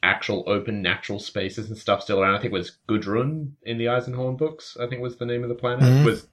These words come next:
Speaker 2: yeah.
Speaker 1: actually sounded, sounded quite nice. You know, most of the people there are merchants and, you know, factory workers, but not, like, awful Forge World <laughs> factory workers.
Speaker 2: <laughs> Yeah.
Speaker 1: Um, but, like, in terms of proportionally, 'cause I'm assuming it's an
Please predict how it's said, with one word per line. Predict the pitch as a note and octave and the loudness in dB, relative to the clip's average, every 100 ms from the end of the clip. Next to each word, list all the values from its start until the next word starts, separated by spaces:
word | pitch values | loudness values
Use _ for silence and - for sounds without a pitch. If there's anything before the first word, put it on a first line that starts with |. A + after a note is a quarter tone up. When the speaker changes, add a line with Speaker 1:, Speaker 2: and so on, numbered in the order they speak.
| - | 4
Speaker 2:
yeah. | A2+ | 4
Speaker 1:
actually | A#2 - | 4 2
sounded, | G2+ G2+ G#2+ - | 0 0 -2 -10
sounded | - D3+ C#3+ | 2 4 6
quite | D#3 D#3 | 6 6
nice. | G3 C#3 | 4 2
You | C#3 | 4
know, | C3 C3 C3 | 6 4 4
most | B2 B2+ | 6 6
of | |
the | - | 4
people | C3+ C3 | -2 2
there | B2+ C3 | 4 6
are | B2 C3 C3 B2+ - | 6 2 2 -2 -6
merchants | A2+ A#2 B2+ - C3+ A#2+ - | 0 4 4 4 0 -2 -8
and, | C3 B2+ B2 B2 B2 - | -2 2 2 -2 -8 -6
you | B2 | 0
know, | A#2+ | 2
factory | A#2+ C#3+ C#3 A#2 | 2 0 0 0
workers, | G2 F#2+ G#2 G2+ - | 0 -2 -4 -6 -4
but | - A2 | -2 0
not, | A2 | 2
like, | A#2 - - _ _ - - _ _ | 2 0 -10 _ _ -20 -20 _ _
awful | B2 B2 B2+ A#2+ | 10 10 10 2
Forge | A#2 C3+ B2+ A#2 | 4 6 6 6
World | A2+ A2+ | 2 2
<laughs> | - | 2
factory | D3 - D#3 C3+ | 2 6 6 4
workers. | A#2 E3 - - F3 F#3 F3 - - | 6 4 4 -4 -4 -6 -6 -4 2
Speaker 2:
<laughs> | E3+ - D#3 - C3+ - | 4 6 4 6 4 6
Yeah. | C#3 C3+ - | 6 4 4
Speaker 1:
Um, | C#3 C3+ C3 B2+ B2 - F#2+ A#2+ | 8 10 10 6 0 0 0 2
but, | A#2 C3 B2 | 8 8 10
like, | B2+ A#2+ A#2 - _ _ _ | 8 8 6 -6 _ _ _
in | C3+ | 2
terms | - C#3+ C3+ | 6 6 8
of | B2 A#2+ | 4 2
proportionally, | - A#2+ E3+ E3 B2+ A2 | 0 8 10 10 6 2
'cause | B2+ | 4
I'm | C3 | 4
assuming | A#2+ D3 C3 A2+ | 4 4 4 4
it's | A2 A2+ | 2 0
an | G#2+ F#2 | -4 -4